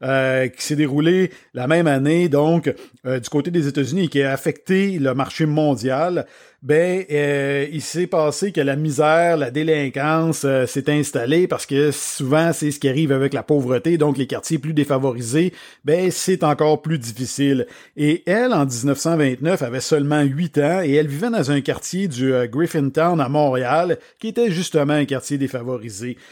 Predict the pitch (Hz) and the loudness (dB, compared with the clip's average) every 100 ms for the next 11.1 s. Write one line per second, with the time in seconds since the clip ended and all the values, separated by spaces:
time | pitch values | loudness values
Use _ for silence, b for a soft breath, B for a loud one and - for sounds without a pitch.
0 | B B - 160 196 190 160 143 139 127 | B B -4 2 4 4 4 2 0 -2
1 | B B _ - 160 160 175 156 190 262 | B B _ -2 0 0 0 0 2 2
2 | 190 139 147 208 196 139 131 156 - 190 | 2 4 4 2 2 -2 -2 -6 0 2
3 | 151 165 202 - B B - 127 123 135 | 2 2 0 -4 B B -10 -6 -4 -6
4 | 135 131 123 165 190 190 - 151 175 156 | -6 -4 0 0 0 -2 -2 0 2 2
5 | 139 135 123 110 170 202 131 123 - - | 2 0 -2 -2 -2 -2 -6 -6 -8 -2
6 | 185 202 151 120 147 156 123 - 156 139 | 2 4 2 2 2 2 -2 -2 0 0
7 | 117 165 139 117 123 165 170 170 - 113 | -2 -2 -2 -4 -2 2 2 2 -2 -8
8 | - 156 113 - 170 165 - 131 135 131 | 0 0 0 -2 -2 -2 -8 0 2 2
9 | 147 135 127 139 165 - 120 131 143 139 | 0 0 0 2 2 0 -2 0 0 0
10 | 123 117 135 151 135 95 127 113 107 151 | -2 -2 0 0 -2 -6 -10 -8 -2 -2